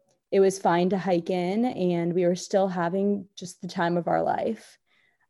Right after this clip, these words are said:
Um, and then day four rolled around, and we got a message that the forest closed.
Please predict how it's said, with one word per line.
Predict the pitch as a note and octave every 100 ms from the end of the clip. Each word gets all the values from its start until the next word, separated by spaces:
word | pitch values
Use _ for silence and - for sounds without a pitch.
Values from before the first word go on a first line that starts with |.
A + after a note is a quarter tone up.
| -
Um, | F#3+ F#3 E3+ E3 F3 F3 _ _ _ _ _ - -
and | G#3+
then | G#3 G#3
day | G3+ G#3+
four | A3 G#3+ G3 G#3
rolled | F3+ E3+ F3
around, | F3 E3+ D#3+ E3+ G#3+ A#3+ - _ _ _ _ -
and | F#3+ F#3 F3+ F3+ F3 F3 F3+ -
we | G#3+
got | F#3+ F#3+ G#3
a |
message | G#3+ E3+ F3 G3+ G#3 A3+ - -
that | F#3+ F#3 F3+ F3+ -
the | C4
forest | B3+ F4+ G4+ G4 -
closed. | - F3 - - -